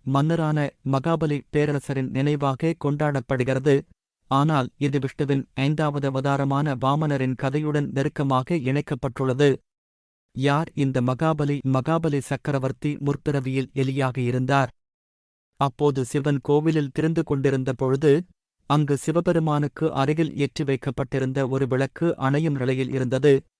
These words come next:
அந்த விளக்கின் திரியின் மீது எலியின் வால் தற்செயலாக தூண்டப்பட்டு மீண்டும் சுடர்விட்டு பிரகாசமாக எரிந்தது. தன்னையும் அறியாமல் நற்காரியம் செய்ததால்,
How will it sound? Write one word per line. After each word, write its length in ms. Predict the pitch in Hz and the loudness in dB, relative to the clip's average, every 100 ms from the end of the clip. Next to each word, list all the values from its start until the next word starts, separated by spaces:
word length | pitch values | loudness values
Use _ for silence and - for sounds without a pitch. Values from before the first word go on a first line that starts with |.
| _ _ | _ _
அந்த 280 | - 143 135 | 0 2 2
விளக்கின் 460 | 131 143 - 143 123 | 0 -2 -2 -4 -2
திரியின் 280 | 143 147 139 | -2 0 0
மீது 380 | 127 143 156 170 | 0 0 -2 -2
எலியின் 360 | 131 147 147 127 | 0 0 0 0
வால் 260 | 131 131 - | 0 0 -2
தற்செயலாக 800 | 139 120 160 147 135 127 160 170 - | -6 -4 -2 0 0 0 0 0 -2
தூண்டப்பட்டு 580 | 143 143 - 135 160 156 | -2 -2 -2 -4 -2 0
மீண்டும் 380 | 131 151 156 139 | 0 0 0 -2
சுடர்விட்டு 560 | 143 139 135 127 165 135 - _ | -2 -2 -2 -2 -2 -2 -6 _
பிரகாசமாக 760 | 139 139 160 156 143 143 135 | -2 0 -2 -2 -2 -2 -2
எரிந்தது. 600 | 160 131 127 127 131 143 143 _ _ _ _ _ _ _ _ _ _ _ | -2 -2 0 0 2 2 0 _ _ _ _ _ _ _ _ _ _ _
தன்னையும் 520 | - 143 151 160 165 165 | 0 2 2 2 0 0
அறியாமல் 560 | 143 139 151 143 147 135 | -2 0 0 0 0 0
நற்காரியம் 680 | 139 - 165 156 147 143 | -2 -2 0 0 0 -2
செய்ததால், 560 | 127 123 127 165 143 | -2 -2 0 2 2